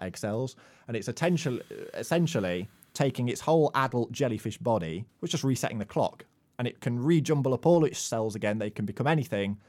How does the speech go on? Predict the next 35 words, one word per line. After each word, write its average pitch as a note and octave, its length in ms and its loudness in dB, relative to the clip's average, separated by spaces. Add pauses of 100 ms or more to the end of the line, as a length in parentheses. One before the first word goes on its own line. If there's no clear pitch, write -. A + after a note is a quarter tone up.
and G2 120 -10
then F#3+ 100 -8
it - 60 -16
can F#2 140 -8
pop - 240 2
back G2+ 200 -6
out F2+ 280 -4 (120)
as G2 120 -6
another F2+ 200 -6
jellyfish. - 580 -8
It's - 140 -12
a G#2+ 40 -14
transformation D#3+ 680 -2
potential A2 580 -6
unparalleled G2+ 880 -6 (140)
in F#2+ 80 -8
the F2 180 -10
animal G2 400 -8
kingdom, F#2 460 -10 (300)
and E2+ 320 -6
the G2 100 -8
immortal A#2+ 400 -2
jellyfish, F2+ 680 -8
unless G#2 260 -6
it G#2+ 80 -10
gets A#2 180 -6
eaten, G#2 460 -10 (100)
theoretically, F#2 760 -6 (220)
can F#2+ 220 -6
live F#2 100 -8
forever, G2+ 400 -6 (180)
as C#3+ 200 2
can A2+ 440 -2 (280)
the - 60 -12
hydra, C#3+ 680 -2